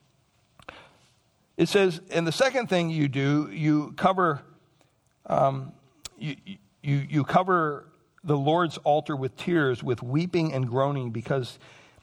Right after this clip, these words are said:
he no longer regards the offspring or accepts it with the favor of your hand." And he says there in verse fourteen, "Well, why,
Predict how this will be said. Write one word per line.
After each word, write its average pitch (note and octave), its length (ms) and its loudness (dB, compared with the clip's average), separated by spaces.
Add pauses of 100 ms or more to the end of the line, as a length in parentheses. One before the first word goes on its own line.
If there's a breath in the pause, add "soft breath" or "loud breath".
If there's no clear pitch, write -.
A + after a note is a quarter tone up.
(320 loud breath)
he D3 180 2
no D#3+ 180 4
longer E3+ 320 0
regards C#3 640 0
the B2+ 100 -10
offspring B2+ 640 -2
or A#2+ 300 -4
accepts - 540 -2
it A2 180 -6
with B2 300 -6 (280 soft breath)
the A#2 80 -2
favor C#3+ 420 0
of B2 220 -2
your A#2+ 180 -4
hand." A2 640 -4 (300 loud breath)
And B2 140 0
he B2 100 -4
says C3+ 260 0
there C3 140 -2
in B2 80 -4
verse B2+ 200 -2
fourteen, C#3+ 460 -2
"Well, A#2+ 200 0
why, C#3 340 2